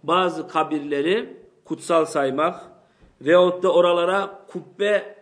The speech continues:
kurmaktır. Eğer bugün ülkemizde kubbe görüyoruz, mezarlığa gidiyorsun,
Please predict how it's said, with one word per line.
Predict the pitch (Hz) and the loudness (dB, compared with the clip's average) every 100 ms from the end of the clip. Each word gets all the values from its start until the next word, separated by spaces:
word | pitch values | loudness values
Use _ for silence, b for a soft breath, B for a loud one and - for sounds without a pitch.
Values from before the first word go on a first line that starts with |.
| _ _ _ _ - | _ _ _ _ -8
kurmaktır. | 156 147 135 - - - _ | -6 -6 -8 -8 -18 -18 _
Eğer | 135 151 160 | -6 -4 -4
bugün | 165 170 | -6 -8
ülkemizde | 175 147 170 165 165 | -8 -8 -8 -8 -10
kubbe | 185 170 139 185 | -10 -12 -4 -2
görüyoruz, | 170 151 135 131 | -2 -2 -4 -6
mezarlığa | 156 165 170 170 185 | -6 -2 -2 -2 -2
gidiyorsun, | 180 151 139 170 208 | -2 -6 -8 -6 -8